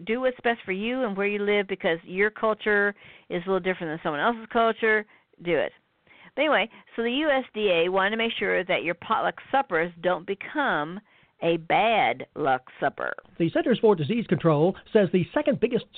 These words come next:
Speaker 2: source of food-related illness outbreaks revolves around public gatherings like picnics and potluck suppers. One group estimates up to sixteen percent of the food-related illnesses investigated by public health agencies originate from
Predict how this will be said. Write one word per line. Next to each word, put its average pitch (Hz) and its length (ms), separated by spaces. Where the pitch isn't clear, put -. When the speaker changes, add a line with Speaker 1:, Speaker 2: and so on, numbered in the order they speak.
Speaker 2:
source 175 260
of 151 140
food-related 170 560
illness 175 300
outbreaks 185 460
revolves 190 720
around 196 560
public 247 360
gatherings 185 440
like 160 180
picnics 170 380
and 147 240
potluck 185 580
suppers. 190 280
One 254 240
group 175 260
estimates 190 380
up 185 140
to 180 140
sixteen 202 400
percent 226 320
of 156 100
the 135 60
food-related 160 580
illnesses 190 440
investigated 165 600
by 147 180
public 165 280
health 165 280
agencies 180 460
originate 180 520
from 196 220